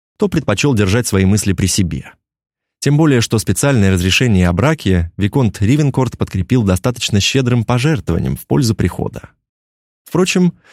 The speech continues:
все сомнения служителя церкви рассеялись, когда он увидел, с каким обожанием невеста и жених смотрят друг на друга.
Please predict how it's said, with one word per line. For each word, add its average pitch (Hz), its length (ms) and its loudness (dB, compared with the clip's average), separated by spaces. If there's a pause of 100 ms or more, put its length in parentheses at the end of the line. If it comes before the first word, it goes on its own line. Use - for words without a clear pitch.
все - 180 -2
сомнения 139 520 2
служителя 107 440 0
церкви 120 340 -2
рассеялись, 110 960 0
когда 101 300 2
он 135 140 2
увидел, 98 480 2
с - 100 -14
каким 104 480 -2
обожанием 90 720 0
невеста 113 400 0
и 92 60 0
жених 95 320 0
смотрят 95 440 0
друг 92 260 -2
на 90 120 2
друга. 90 400 -4